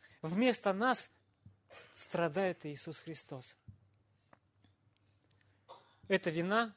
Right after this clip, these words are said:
за наши с вами преступления, за наш грех, она заплачена. Поэтому за нами нет этой вины.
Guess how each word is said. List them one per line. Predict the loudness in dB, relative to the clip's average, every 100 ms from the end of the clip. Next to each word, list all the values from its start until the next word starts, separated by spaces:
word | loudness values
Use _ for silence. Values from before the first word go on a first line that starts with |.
| -18 -14
за | -2 0
наши | 0 -2 -2
с | 0
вами | 0 0 -4 -4
преступления, | -6 -2 -2 2 2 2
за | -2 -2
наш | -4 -6
грех, | -2 2 2 0 _ _ _ _ _ _ -10
она | -6 -6
заплачена. | -6 0 2 2 0 -4 -12 -18 -20 _ -20 -20 -20 -20 -20 _
Поэтому | 8 8 8 4
за | 4 4
нами | 4 0
нет | 0 0 0
этой | -2 -4
вины. | -4 -2 0 -2